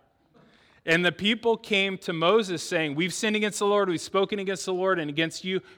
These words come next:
Pray to the Lord that he'll take away the serpents from us." And Moses prayed, and the Lord said to Moses,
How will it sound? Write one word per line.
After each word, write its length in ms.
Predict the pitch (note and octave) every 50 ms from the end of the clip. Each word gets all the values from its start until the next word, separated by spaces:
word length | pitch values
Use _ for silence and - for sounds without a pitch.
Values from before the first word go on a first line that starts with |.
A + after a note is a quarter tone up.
| _
Pray 300 | - - - F#3 F#3+ A#3
to 80 | D4+ D4
the 120 | C4 A#3+
Lord 280 | G3 D#3+ C#3+ D3 D3+ D#3+
that 80 | F3+ E3
he'll 180 | F3 F3+ F3
take 280 | E3+ - F3+ D3+ C#3+ -
away 300 | D#3+ C3 B2+ C3 C3 C#3+
the 140 | C#3+ F3+ F3+
serpents 560 | - - - B3 C4+ C4 - F#3+ D#3 - -
from 220 | - C#3+ B2 A#2
us." 240 | G#2 G2+ G2+ - - - - - - -
And 180 | - D3+ D3 D3
Moses 440 | D3 D3 D3+ E3+ F3+ G#3+ G#3+ - -
prayed, 400 | - - D#3+ C#3+ C#3+ C#3 D3 D#3+
and 160 | D#3 D3 C#3+
the 80 | C3+
Lord 260 | C3+ C#3+ D3 E3 E3 -
said 180 | - E3 D3+ D#3
to 40 |
Moses, 420 | D3 C#3 C3 B2+ A2 A#2+ G#2+ -